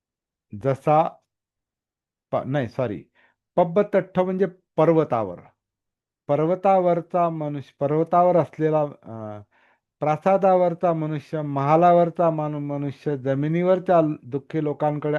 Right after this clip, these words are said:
अशा प्रकारे पाहतो, जणू पब्बतठ्ठ म्हणजे पर्वतावर असलेला मनुष्य, पर्वतावर उभे असलेला मनुष्य, भूमठ्ठ म्हणजे जमिनीवर असलेल्या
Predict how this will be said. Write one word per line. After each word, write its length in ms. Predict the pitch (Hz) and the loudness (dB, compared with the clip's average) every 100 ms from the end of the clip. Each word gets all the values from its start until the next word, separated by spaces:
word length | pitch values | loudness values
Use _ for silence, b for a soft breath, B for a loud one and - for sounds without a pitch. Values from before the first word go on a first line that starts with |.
| - | -6
अशा 280 | 135 - 175 | -6 -2 0
प्रकारे 460 | 175 160 151 143 135 - | 0 0 2 0 -2 -4
पाहतो, 440 | 123 117 - 131 160 b b b b - | -6 -6 -10 -12 -14 b b b b -10
जणू 320 | 117 135 160 175 _ _ | -2 0 0 -4 _ _
पब्बतठ्ठ 640 | 143 131 170 175 175 175 165 | -4 0 0 2 0 0 -6
म्हणजे 260 | 147 147 147 - | -4 -4 -6 -2
पर्वतावर 800 | 143 147 156 165 165 165 190 196 - - | 0 0 2 4 4 6 4 4 -2 -10
असलेला 720 | 131 - 139 139 139 135 131 | -10 -8 -6 -4 -4 -2 -2
मनुष्य, 720 | 123 120 110 - - 117 147 - | -4 -10 -12 -16 -10 -8 -8 -10
पर्वतावर 540 | 131 135 139 156 160 160 | -6 -6 -4 0 0 0
उभे 220 | 139 143 | 0 -2
असलेला 480 | 123 - 120 117 113 | -4 -8 -12 -10 -10
मनुष्य, 480 | 107 107 98 120 127 b b b b - | -10 -12 -14 -14 -16 b b b b -16
भूमठ्ठ 580 | 101 127 156 185 185 160 | -6 -2 0 0 -2 -2
म्हणजे 400 | 156 143 139 135 | -2 -2 -4 -4
जमिनीवर 580 | 123 127 143 160 160 151 | -4 -4 -4 -2 -2 -2
असलेल्या 680 | 127 - 120 120 113 113 | -4 -10 -10 -8 -6 -6